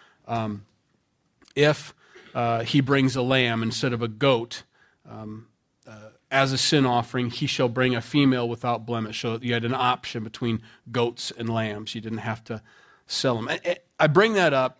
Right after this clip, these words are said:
and you're like, "Okay, goats, lamb, you're losing me. I'm, I'm really not that interested." Well, when Jesus flipped the tables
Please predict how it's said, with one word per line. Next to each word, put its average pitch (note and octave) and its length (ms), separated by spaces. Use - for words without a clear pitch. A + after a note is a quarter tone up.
and C3+ 400
you're C#3+ 140
like, B2+ 160
"Okay, A#2 440
goats, A2+ 420
lamb, A2+ 320
you're A2+ 120
losing A2+ 360
me. A2 120
I'm, A2 220
I'm A2+ 240
really A#2 220
not A#2 200
that A#2 120
interested." A2+ 560
Well, D3 300
when D#3 160
Jesus C4+ 380
flipped - 420
the B2 200
tables D3 560